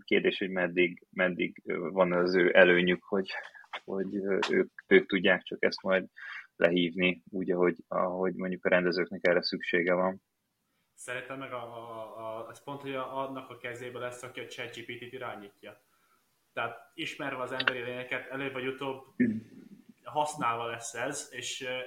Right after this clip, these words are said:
Speaker 2: egy bizonyos üzenetet akarnak majd kommunikálni. Tehát amikor majd beírod legközelebb a kislány, hogy egy, egy mesét ír a kislányomnak, akkor az a mese úgy lesz megírva, most ezt, itt használom ezt példának, ezt a,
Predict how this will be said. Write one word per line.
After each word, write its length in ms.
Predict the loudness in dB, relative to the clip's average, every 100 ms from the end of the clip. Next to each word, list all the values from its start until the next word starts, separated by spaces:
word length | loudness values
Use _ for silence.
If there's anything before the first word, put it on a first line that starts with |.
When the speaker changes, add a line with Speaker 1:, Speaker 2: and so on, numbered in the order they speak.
| -12
Speaker 2:
egy 200 | -16 -16
bizonyos 460 | -12 -12 -10 -10 -10 -12
üzenetet 380 | -12 -10 -10 -8
akarnak 440 | -12 -10 -10 -10 -12
majd 160 | -14
kommunikálni. 640 | -14 -18 -16 -16 -12 -10
Tehát 160 | -8 -8
amikor 360 | -8 -10 -10 -6
majd 180 | -6 -8 -14 -20 -14
beírod 360 | -4 -2 0 -2
legközelebb 540 | -2 -4 -4 -2 -2
a 100 | -4
kislány, 340 | -8 -8 -6
hogy 220 | -6 -6 -6
egy, 280 | -8 -10 _
egy 220 | -20 -20 _ _
mesét 400 | -12 -8 -6 -6
ír 120 | -4 -6
a 80 |
kislányomnak, 560 | -6 -8 -6 -6 -6 -8
akkor 280 | -8 -8 -10
az 80 | -8
a 60 |
mese 240 | -8 -8 -6
úgy 140 | -8
lesz 240 | -8 -10
megírva, 640 | -12 -6 -4 -2 0 0 -4
most 160 | -12 -12
ezt, 300 | -12 -14 -20
itt 100 | -14
használom 380 | -8 -6 -6 -10
ezt 160 | -10 -10
példának, 540 | -6 -6 -6 -8 -10
ezt 220 | -16 -12
a, 180 | -10 -10